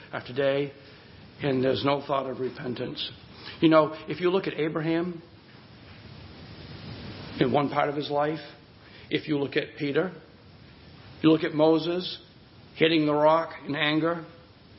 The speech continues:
Noah's drunkenness, it would, it would not be accurate if you said that picture describes who they are spiritually.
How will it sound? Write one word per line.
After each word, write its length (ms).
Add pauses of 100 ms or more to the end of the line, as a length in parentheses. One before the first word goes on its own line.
(1600)
Noah's 400
drunkenness, 680 (1000)
it 60
would, 220 (100)
it 60
would 180
not 200
be 120
accurate 340
if 120
you 60
said 380
that 200
picture 240
describes 520 (200)
who 120
they 140
are 160
spiritually. 720